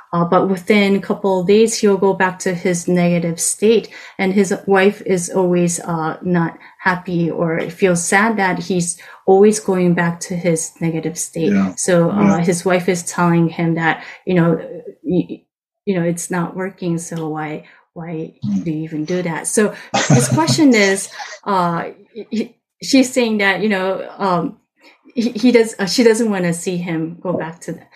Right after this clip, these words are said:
Speaker 1: this, uh, negative state, uh, after,
Speaker 2: Yeah.
Speaker 1: you know, the rebounds. But, um, he, his question is, how can he go, um, release his grudges, strong grudges, or, um,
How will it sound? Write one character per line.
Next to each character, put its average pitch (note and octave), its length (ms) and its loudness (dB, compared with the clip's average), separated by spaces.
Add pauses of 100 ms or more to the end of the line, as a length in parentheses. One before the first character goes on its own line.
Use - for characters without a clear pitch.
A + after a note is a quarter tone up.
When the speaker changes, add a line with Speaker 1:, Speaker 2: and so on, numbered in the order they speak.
(260)
Speaker 1:
this, - 300 -10
uh, E3+ 420 -12 (340)
negative E3+ 400 -6
state, - 480 -10
uh, E3 340 -10 (240)
after, F3 200 4
Speaker 2:
Yeah. C3 380 4
Speaker 1:
you F#3 100 0
know, D#3+ 80 -2
the G3 100 6
rebounds. F#3 600 2 (240)
But, G3 260 2
um, G3 240 2
he, G#3+ 180 0
his A#3+ 200 0
question D4 400 0
is, G3 140 -2
how A3+ 380 0
can C#4 280 2
he G#3 640 -2 (420)
go, F#3 520 2
um, F3 340 -2 (360)
release G#3 680 2
his F3+ 460 -2
grudges, F3+ 640 0
strong G#3+ 400 2
grudges, E3+ 920 0 (300)
or, E3+ 320 0
um, E3 480 -4